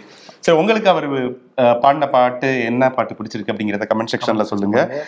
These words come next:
Speaker 1: இந்த, அப்புறம் இன்னைக்கு World AIDS Day அப்படிங்கிற ஒரு விஷயம், அதையும் சொல்லிடுவோம். அப்புறம் இறந்த தினம் அப்படின்னு பார்த்தோம்னு வச்சுக்குவேன்.
Speaker 2: ரெண்டு முக்கியமான ஆளுமைகளுடைய நினைவு தினம் அது.
Speaker 1: ஆமா.
Speaker 2: இவங்க வந்து பாத்தீங்கன்னா, நம்ம உண்மையுமே நினைச்சு பார்க்கக்கூடிய ஒரு மிக முக்கியமான ஆளுமைகள் தான் அவங்க.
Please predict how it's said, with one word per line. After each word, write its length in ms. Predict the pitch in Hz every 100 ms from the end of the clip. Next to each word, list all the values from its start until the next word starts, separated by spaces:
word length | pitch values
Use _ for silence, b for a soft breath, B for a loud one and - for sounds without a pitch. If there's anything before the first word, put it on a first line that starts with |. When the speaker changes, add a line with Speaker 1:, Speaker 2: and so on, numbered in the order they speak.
| -
Speaker 1:
இந்த, 160 | 113 127
அப்புறம் 220 | 120 165
இன்னைக்கு 360 | 147 139 117 107
World 340 | 156 208 202
AIDS 360 | 156 196 - 127
Day 300 | 143 160 - 117
அப்படிங்கிற 300 | 127 135 123
ஒரு 120 | 120
விஷயம், 460 | 113 127 123 156
அதையும் 400 | 131 117 135 135
சொல்லிடுவோம். 540 | 113 117 117 107 120 170 B B B -
அப்புறம் 260 | 135 131
இறந்த 340 | 127 185 226 208
தினம் 300 | 180 170 156
அப்படின்னு 280 | 139 139 139
பார்த்தோம்னு 320 | 120 120 113
வச்சுக்குவேன். 520 | 104 - 101 107 104 - _ _ _
Speaker 2:
ரெண்டு 320 | 123 147 180 180
முக்கியமான 600 | 135 156 151 147 135 - -
ஆளுமைகளுடைய 560 | 131 131 127 120 117 113
நினைவு 300 | 135 147 127
தினம் 240 | 117 107
அது. 280 | 110 - 110
Speaker 1:
ஆமா. 360 | 104 98 -
Speaker 2:
இவங்க 280 | 135 139 139
வந்து 0 | 147
பாத்தீங்கன்னா, 200 | 156 185
நம்ம 140 | 160
உண்மையுமே 360 | 147 165 180 180
நினைச்சு 280 | 170 175 160
பார்க்கக்கூடிய 720 | 147 139 139 143 151 190 - B B B
ஒரு 200 | 143 147
மிக 200 | 165 175
முக்கியமான 460 | 147 139 156 156 143
ஆளுமைகள் 400 | 131 135 123 120
தான் 140 | 120
அவங்க. 300 | 110 127